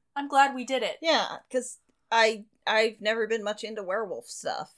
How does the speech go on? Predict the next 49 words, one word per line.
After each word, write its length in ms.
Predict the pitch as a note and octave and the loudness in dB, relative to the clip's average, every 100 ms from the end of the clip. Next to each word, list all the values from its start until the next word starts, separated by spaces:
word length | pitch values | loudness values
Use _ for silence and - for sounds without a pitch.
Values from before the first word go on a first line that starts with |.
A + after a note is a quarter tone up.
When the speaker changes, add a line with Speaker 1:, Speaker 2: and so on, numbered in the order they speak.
| - | -6
Speaker 2:
but, 380 | F#3 E3+ E3 _ _ _ _ _ _ - | -4 -2 -6 _ _ _ _ _ _ -8
you 120 | A#3 B3 | -4 0
know, 120 | F#4+ B4 | 0 -2
I 60 | E4 | -2
had 160 | F#4+ | -4
a 40 | F#4+ | -2
pleasant 360 | F#4 F#4+ F#4+ | -4 -4 -4
time. 500 | D#4 F4 G#3 A#2+ - _ - | -4 -2 -2 -6 -10 _ -8
Speaker 1:
Yeah, 200 | C#4 A#3 | 2 2
and, 140 | G3+ - | 0 -2
well, 180 | C4+ C#4 | 6 8
I 80 | B3 | 8
guess 380 | A#3 A#3 - - F#3+ | 4 2 -14 -16 -10
we've 80 | A3 | -2
Speaker 2:
Stepping 260 | A3 A3 | 0 4
out 120 | G#3+ | 4
of 40 | G#3+ | 4
Speaker 1:
learned 120 | G#3 | 0
Speaker 2:
my 120 | G#3 | -2
genre. 540 | G3 G#3+ A3 D3+ G#1+ - _ _ _ _ - | -2 -4 -6 -8 -10 -14 _ _ _ _ -8
Speaker 1:
A-, 160 | A3+ | -4
and 120 | A3+ A#3 | -2 -4
we've 140 | A#3 | -6
learned 240 | A#3+ B3 | -4 0
it's 200 | A#3+ A#3+ | 0 2
like 240 | G#3 G3+ - | 2 2 -2
literally 500 | F#3+ F#3+ F#3+ F#3+ F3+ | -6 -4 -4 -2 -2
every 260 | F#3 F#3 | -2 -2
other 220 | F3 E3+ F3+ | -4 -4 -6
genre 580 | F#3 F#3+ F3 D#3 C3 | 0 0 0 -4 -6
where 440 | D#3+ C#3 C3+ C3 - _ | -6 -4 -4 -6 -12 _
there's 200 | F3 F#3 | -10 -6
a 40 | F3+ | -4
bunch 300 | F#3 F#3 D4 | -2 -2 -6
of 60 | |
crap, 360 | - F#3 E3 - | 0 2 2 0
but 100 | F3+ | -4
also 220 | E3+ F3+ | -2 -6
the 80 | F3 | -12
good, 220 | D#3 - F#3 | -12 -12 -8
like, 240 | D#3 - _ - | -8 -8 _ -10
there 160 | D3 | -6
is 200 | D#3 F#3 | -6 -8
good 200 | - F3+ | -10 -10
stuff 360 | - F#3 F3 - - | -4 0 0 -2 -8
and 200 | E3 E3 | -6 -4
it's 240 | E3+ - | -6 -4
real 200 | A3 A3 | -4 -4
good. 260 | - B2 | -6 -10